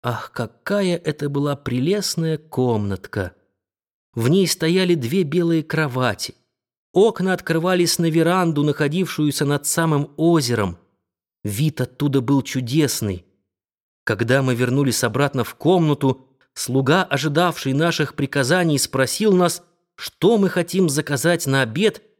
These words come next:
который он нам подаст на веранду. «У вас есть сладкие пироги?» спросил его Маттия. «Есть. С ревенем, с клубникой и со смородиной». «Прекрасно!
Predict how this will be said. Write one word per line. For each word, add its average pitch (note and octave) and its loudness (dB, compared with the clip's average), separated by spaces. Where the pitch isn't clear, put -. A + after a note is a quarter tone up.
который C#3 0
он B2+ 0
нам C3 2
подаст B2 -2
на A#2+ -2
веранду. A2+ -2
«У G#2 -4
вас A#2 0
есть A2 -4
сладкие C#3+ 0
пироги?» D#3 -2
спросил B2 0
его A#2 0
Маттия. C3 0
«Есть. G2 -4
С - -2
ревенем, A#2+ 2
с - -6
клубникой A#2+ -2
и - -6
со - -4
смородиной». A#2+ 0
«Прекрасно! C3 -2